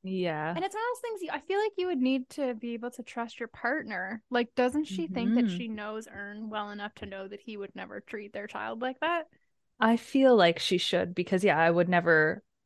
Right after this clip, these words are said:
Speaker 1: after getting to know this character, I don't think that
Speaker 2: Mm-hmm.
Speaker 1: Ern would ever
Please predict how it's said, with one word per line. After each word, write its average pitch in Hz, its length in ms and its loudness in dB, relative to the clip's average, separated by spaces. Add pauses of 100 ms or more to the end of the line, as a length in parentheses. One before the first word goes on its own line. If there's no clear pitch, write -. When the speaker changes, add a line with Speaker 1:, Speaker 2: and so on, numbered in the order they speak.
(240)
Speaker 1:
after 190 380 6
getting 170 300 2
to 180 120 -4
know 165 140 4
this 151 180 -2
character, - 760 2
I 185 100 6
don't 151 160 2
think 175 180 -4
that - 140 0
Speaker 2:
Mm-hmm. - 40 2
Speaker 1:
Ern 175 220 4
would 151 120 0
ever 151 440 0